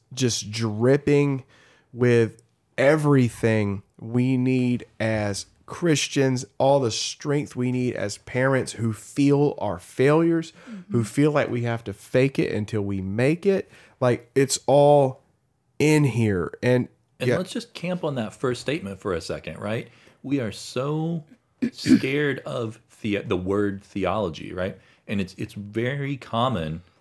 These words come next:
Speaker 3: to be in a conversation or to, to be in a, in, with, with, with other Christians. It's like, "Ah, I don't, I don't really wanna be in that. I don't, that, I don't need that theology stuff.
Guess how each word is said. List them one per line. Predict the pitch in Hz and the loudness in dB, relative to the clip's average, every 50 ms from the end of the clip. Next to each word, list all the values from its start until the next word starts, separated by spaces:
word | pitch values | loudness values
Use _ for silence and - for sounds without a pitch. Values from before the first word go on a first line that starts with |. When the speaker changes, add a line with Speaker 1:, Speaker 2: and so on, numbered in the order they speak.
| _ _ | _ _
Speaker 3:
to | - 101 90 | -6 -4 -4
be | 87 98 107 104 98 - | -2 -4 -4 -4 -4 -6
in | 113 95 | -6 -6
a | 92 90 | -6 -6
conversation | - - 98 98 92 92 87 - 98 95 92 87 - 95 90 90 | -4 -4 -4 -4 -4 -6 -6 -4 -2 -2 -2 -2 -4 -6 -6 -6
or | 85 85 | -6 -6
to, | 80 - - - 85 80 | -8 -6 -6 -4 -4 -4
to | - - | -8 -12
be | 87 98 95 98 | -10 -6 -6 -4
in | 98 92 | -4 -6
a, | 87 | -8
in, | - - - 117 104 104 - - - - | -10 -10 -12 -12 -12 -12 -12 -14 -14 -10
with, | - 101 90 - _ | -10 -10 -10 -10 _
with, | - 87 82 - _ _ | -6 -6 -6 -6 _ _
with | - 90 78 | -8 -6 -6
other | 85 80 78 | -4 -6 -6
Christians. | - - 123 123 - - 117 107 | -6 -4 -6 -6 -4 -8 -10 -10
It's | 90 - | -10 -10
like, | - 71 - | -14 -8 -6
"Ah, | - - 117 123 | -6 -6 -4 -6
I | 120 | -6
don't, | 117 110 - _ - | -6 -8 -8 _ -12
I | - | -10
don't | - 117 | -10 -10
really | 117 - 110 110 | -8 -8 -8 -6
wanna | 92 95 101 92 | -4 -4 -6 -4
be | 90 107 101 | -4 -4 -4
in | 98 90 | -4 -4
that. | 90 87 - _ _ - | -6 -6 -8 _ _ -10
I | 98 | -8
don't, | 98 104 98 _ _ | -8 -8 -12 _ _
that, | 110 107 - - | -8 -8 -8 -8
I | 117 120 | -8 -6
don't | 117 110 110 | -6 -6 -4
need | 113 120 123 117 | -4 -4 -4 -2
that | 98 90 - - | -4 -6 -6 -8
theology | - - 92 92 90 101 101 92 90 85 87 85 | -10 -6 -4 0 4 4 4 4 2 -4 -8 -10
stuff. | 87 - - 90 85 85 - | -10 -8 -6 -6 -6 -6 -10